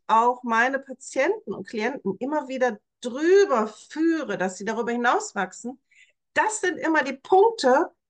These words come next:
wo wir etwas in uns entdecken und dann wird etwas wach und will gelebt werden und wir merken, boah, so kenn ich mich aber nicht, nee, also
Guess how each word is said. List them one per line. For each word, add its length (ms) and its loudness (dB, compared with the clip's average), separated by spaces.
wo 180 2
wir 300 4
etwas 460 2
in 180 0
uns 280 -2
entdecken 480 -2
und 120 -2
dann 160 0
wird 200 -2
etwas 440 -10
wach 300 0
und 160 -4
will 120 0
gelebt 380 -2
werden 300 2
und 220 -4
wir 100 -2
merken, 320 0
boah, 260 6
so 160 -4
kenn 180 0
ich 80 -12
mich 200 -12
aber 240 -8
nicht, 320 -6
nee, 520 -4
also 460 -4